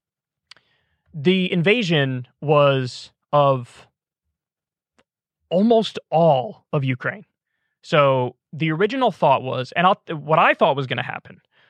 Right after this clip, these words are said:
was that it, the area that they declared is, uh, now they're two independent states, Donetsk and Lugansk, in the eastern portion of Ukraine. Um, I thought what would happen is the areas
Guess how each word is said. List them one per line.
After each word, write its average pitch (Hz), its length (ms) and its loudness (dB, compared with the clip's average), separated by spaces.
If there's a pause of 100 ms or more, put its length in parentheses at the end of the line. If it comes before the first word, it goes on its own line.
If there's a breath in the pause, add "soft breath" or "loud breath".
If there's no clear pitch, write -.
(160)
was 143 360 0
that 170 340 2
it, 185 200 -4
the 156 160 -6
area 233 380 0
that 151 240 2
they 156 160 -2 (140)
declared 123 680 -2
is, 123 560 -6 (380)
uh, 131 320 2
now 147 440 4
they're 139 240 -8
two 190 220 -4
independent 156 440 -2
states, 131 340 -4
Donetsk 147 500 -2
and 151 160 -4
Lugansk, 123 460 -4
in 147 80 -6
the 156 120 -8
eastern 147 280 -4
portion 139 320 -4
of 127 60 -6
Ukraine. 117 440 -10 (640 soft breath)
Um, 131 420 2 (320)
I 190 140 2
thought 233 180 2
what 208 100 2
would 165 120 2
happen 160 280 2
is 131 180 -2
the 151 160 -4
areas 202 380 0